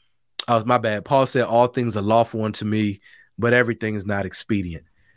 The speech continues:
So when it comes to these businesses, that's the type of stuff that we do. Um, yeah, the guy Twitch. I didn't know that, know that, that, uh, person until, until that happened, unfortunately, but that was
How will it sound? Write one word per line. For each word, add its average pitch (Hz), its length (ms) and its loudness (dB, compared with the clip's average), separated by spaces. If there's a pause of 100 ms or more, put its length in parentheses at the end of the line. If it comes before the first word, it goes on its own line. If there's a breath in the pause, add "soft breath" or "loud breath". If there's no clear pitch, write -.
(200)
So - 160 -4
when 117 100 2
it 117 60 2
comes 135 320 0
to 147 60 -4
these 117 180 0
businesses, 110 560 0
that's 104 180 0
the - 100 -18
type 101 240 -6
of - 60 -16
stuff 101 380 -6 (680)
that 101 180 0
we 101 120 0
do. 87 340 -4 (880)
Um, 90 560 -4 (1600)
yeah, 104 100 2
the 95 100 0
guy 98 220 0
Twitch. 104 340 0
I 117 120 0
didn't 170 180 6
know 147 160 8
that, 143 240 0
know 120 220 4
that, 123 320 0
that, 113 280 0
uh, 104 180 0
person 113 440 -2
until, 104 500 2 (1120 loud breath)
until - 280 0
that 107 160 4
happened, 110 360 2
unfortunately, 101 720 0
but 90 140 0
that 104 160 2
was 101 240 -2